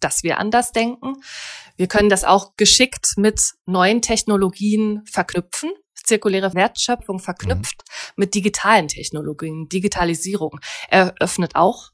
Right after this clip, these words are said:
Speaker 1: neue Möglichkeiten,
Speaker 2: Mhm.
Speaker 1: sich aufzustellen und erfolgreich zu sein. Und erfolgreich eine neue Methode oder ein neues Wissen nach dem Strukturwandel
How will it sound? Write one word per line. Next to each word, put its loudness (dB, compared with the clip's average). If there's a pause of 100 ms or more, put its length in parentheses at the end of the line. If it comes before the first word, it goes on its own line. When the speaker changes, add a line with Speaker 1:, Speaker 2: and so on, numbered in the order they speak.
(100)
Speaker 1:
neue 4
Möglichkeiten, -2
Speaker 2:
Mhm. 0
Speaker 1:
sich -6
aufzustellen -4 (880)
und 2
erfolgreich -6
zu -8
sein. -8 (540)
Und -6 (100)
erfolgreich -4
eine -10 (300)
neue 2
Methode -4
oder -12
ein -12
neues -6 (380)
Wissen 2
nach -2
dem -8
Strukturwandel -6